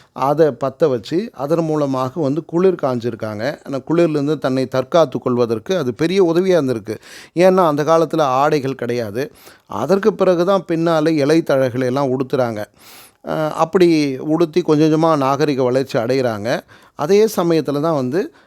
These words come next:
அந்த குளிர்லேருந்து பாதுகாக்க பெருமளவு உதவியாக குளிர்காலங்கள்ல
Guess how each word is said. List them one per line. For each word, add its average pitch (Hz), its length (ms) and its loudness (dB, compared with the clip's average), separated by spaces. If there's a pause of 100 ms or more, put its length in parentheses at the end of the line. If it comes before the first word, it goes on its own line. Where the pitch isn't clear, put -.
அந்த 139 260 -2
குளிர்லேருந்து 180 500 4
பாதுகாக்க 151 640 -2
பெருமளவு 196 580 4
உதவியாக 143 800 -2
குளிர்காலங்கள்ல 123 840 -2